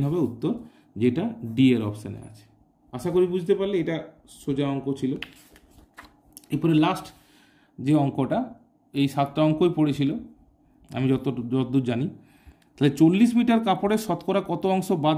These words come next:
দিলে সাত মিটার কাপড় পাওয়া যাবে? অঙ্কটা ভালো করে বুঝবে। তাহলে চল্লিশ মিটার থেকে তোমাকে বাদ দিতে বলেছে, এমনভাবে বাদ দিতে বলেছে যাতে সাত মিটার পড়ে থাকে। তাহলে কত বাদ দিতে হচ্ছে? চল্লিশ থেকে সাত বিদ দিয়ে,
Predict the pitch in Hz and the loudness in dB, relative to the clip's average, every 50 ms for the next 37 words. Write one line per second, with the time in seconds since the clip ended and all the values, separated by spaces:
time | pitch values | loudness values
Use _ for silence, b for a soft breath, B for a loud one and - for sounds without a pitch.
0 | 156 175 180 143 143 143 139 - - 156 160 156 170 170 160 160 175 165 160 165 | 2 0 2 2 2 0 -2 -2 0 0 0 2 0 0 0 0 0 -2 -2 -4
1 | 165 175 170 156 - 131 110 104 104 107 98 107 - - 139 139 139 165 165 139 | -2 -2 -4 -2 0 0 0 0 -2 -4 -6 -8 -8 -4 -4 -2 0 2 2 2
2 | 151 156 151 139 135 131 127 113 113 107 110 127 170 233 - B B B B B | 4 4 4 4 4 2 2 0 -2 -2 -2 -2 -2 -4 -8 B B B B B
3 | B B B B B B - 151 156 156 156 - 165 175 190 196 226 220 226 220 | B B B B B B 0 2 2 2 4 4 4 4 6 6 4 4 4 2
4 | 214 226 226 226 - 220 220 220 220 214 220 - - - 180 185 175 165 135 165 | 2 2 2 2 0 2 2 2 2 0 -4 -8 -6 -2 -2 0 0 0 2 2
5 | 180 190 180 190 180 185 190 165 160 139 135 - - 127 139 147 - - 147 165 | 2 2 2 -2 0 2 4 6 6 6 4 4 2 -2 -2 -2 -4 -4 -2 0
6 | 185 185 185 202 202 190 208 202 208 214 196 220 220 214 220 214 214 220 208 214 | 2 4 4 4 4 4 2 2 2 0 -2 -2 0 0 -2 0 0 0 0 -2
7 | 214 - - 185 180 180 196 185 185 202 190 190 165 139 123 110 107 98 104 104 | -2 -2 -4 -4 -2 -2 -2 -2 -2 -2 0 2 4 4 4 2 -2 -6 -8 -10
8 | - - - - 147 147 151 - 170 156 226 208 202 208 180 156 151 156 131 113 | -12 -12 -6 -4 -4 -2 0 -2 2 2 2 4 4 2 4 4 4 4 4 0
9 | 107 107 110 - 127 117 - - - b b b b b b b _ _ - 156 | -2 -4 -6 -10 -12 -14 -14 -18 -20 b b b b b b b _ _ 0 0
10 | 170 185 196 190 - - 190 190 190 190 190 190 185 190 208 196 190 208 208 | 2 2 0 0 2 2 2 2 2 0 -2 0 0 -2 -4 -2 -2 -2 -2